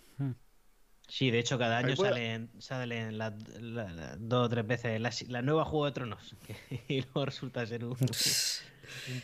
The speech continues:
Speaker 2: paquete
Speaker 1: Sí, la,
Speaker 2: de
Speaker 1: la rueda del tiempo, la nueva Juego de
Speaker 2: Sí,
Speaker 1: Tronos.
Speaker 2: o la de Sombra y Hueso,
Speaker 1: Sombra y
Speaker 2: alguna de
Speaker 1: Hueso,
Speaker 2: estas.
Speaker 1: la nueva Juego de Tronos.
Speaker 3: Sí, o
Speaker 1: Bueno, The Witcher,
Speaker 3: The
Speaker 1: la nueva
Speaker 3: Witcher.
Speaker 1: Juego de Tronos.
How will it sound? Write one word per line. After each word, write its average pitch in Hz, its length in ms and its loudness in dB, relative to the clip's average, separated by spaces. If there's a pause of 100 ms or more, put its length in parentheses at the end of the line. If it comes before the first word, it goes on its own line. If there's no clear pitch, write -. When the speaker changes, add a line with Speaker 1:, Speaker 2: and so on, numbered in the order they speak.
Speaker 2:
paquete 113 160 0
Speaker 1:
Sí, 127 280 2
la, 131 280 12
Speaker 2:
de - 0 -
Speaker 1:
la 139 180 10
rueda 156 280 12
del 123 200 12
tiempo, 135 400 2
la 113 100 2
nueva 135 160 2
Juego 123 220 2
de 123 80 4
Speaker 2:
Sí, - 20 2
Speaker 1:
Tronos. 123 140 4
Speaker 2:
o 117 100 4
la 113 140 4
de 110 80 0
Sombra 135 300 2
y - 20 4
Hueso, 131 300 0
Speaker 1:
Sombra 147 340 8
y - 20 10
Speaker 2:
alguna - 0 -
de - 0 -
Speaker 1:
Hueso, 123 100 8
Speaker 2:
estas. 135 280 6
Speaker 1:
la 117 100 -4
nueva 143 160 -2
Juego 143 260 -4
de 131 60 -2
Tronos. 135 240 -6 (100)
Speaker 3:
Sí, 127 260 2
o 107 260 -2
Speaker 1:
Bueno, 170 220 12
The 139 120 12
Witcher, 156 540 12
Speaker 3:
The - 0 -
Speaker 1:
la 131 120 8
nueva - 0 -
Speaker 3:
Witcher. 151 240 12
Speaker 1:
Juego 147 220 12
de 135 80 10
Tronos. 143 340 4